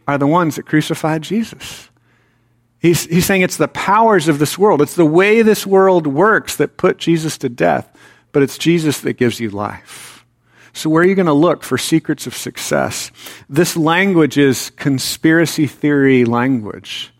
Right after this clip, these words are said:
This is mystery religion language. And what we're being told here is stop chasing the stupid conspiracy theories of this world. Do you hear that? I want you to pause and soak that up.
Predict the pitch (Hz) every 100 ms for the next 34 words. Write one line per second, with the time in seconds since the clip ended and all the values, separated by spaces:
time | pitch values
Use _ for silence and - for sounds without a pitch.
0 | _ _ - 160 - 160 131 - _ _
1 | - 151 156 - - 160 147 131 131 117
2 | 131 123 123 117 110 - _ - 113 117
3 | 123 101 82 92 - - _ _ _ _
4 | _ - 139 147 185 180 175 180 165 -
5 | 165 170 139 123 110 110 117 - - 147
6 | 160 170 - - 143 - 156 147 120 -
7 | - 147 139 147 135 - 135 - 131 123
8 | 123 131 - 127 117 113 107 101 101 -
9 | 98 87 92 _ _ _ _ _ _ _
10 | _ _ _ 127 143 151 175 180 - 143
11 | 147 160 131 - 135 123 117 104 117 -
12 | 104 90 87